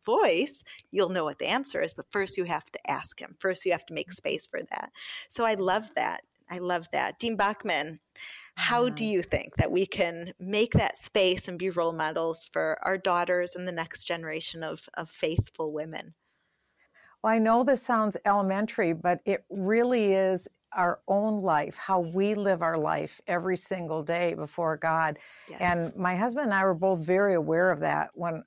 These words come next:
Speaker 2: our children were small. We, we gave them to the Lord the moment they were born, before they were born. And, um, we, we wanted to raise them as biblically as we could.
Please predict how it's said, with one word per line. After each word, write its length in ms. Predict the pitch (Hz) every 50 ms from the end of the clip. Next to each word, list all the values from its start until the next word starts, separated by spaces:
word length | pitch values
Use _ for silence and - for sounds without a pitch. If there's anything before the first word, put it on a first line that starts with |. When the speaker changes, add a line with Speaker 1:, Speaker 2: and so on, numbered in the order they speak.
| - -
Speaker 2:
our 120 | 175 175
children 460 | - - - 180 180 170 175 165 156
were 120 | 156 156 160
small. 500 | - - - 185 180 175 170 165 156 147
We, 240 | 160 156 151 - - - - - - - 160 151 147 - _ -
we 160 | 175 185 170
gave 340 | 147 - 185 185 190 202 208
them 220 | 214 226 214 202
to 80 | 180 202
the 120 | 180 196
Lord 440 | 180 180 180 180 185 185 180 170 165
the 80 | - 165
moment 360 | 165 175 175 170 175 170 156
they 180 | 190 180 170 170
were 140 | 165 165
born, 440 | 151 143 156 160 160 160 165 165 160
before 420 | - 151 147 - - 160 170 175 160
they 180 | 170 170 160
were 160 | 156 160 160
born. 380 | 147 147 165 156 156 156 156 156 - - - - - _ - -
And, 380 | 185 175 170 170 170 160 156 - -
um, 340 | - 160 160 156 156 151 -
we, 280 | - 165 165 170 165 156 - _ _ _ _
we 140 | - 185 175
wanted 480 | 165 160 175 190 196 214 226 233 214 175
to 80 | 180
raise 460 | 165 165 170 180 185 202 214 196 -
them 400 | - 220 220 214 214 220 226 226 226 _
as 180 | - 170 156 147
biblically 720 | 151 160 180 185 185 208 196 - - 196 190 185 180 -
as 240 | - 165 165 - -
we 120 | 165 156 -
could. 520 | - - - - 220 220 214 214 196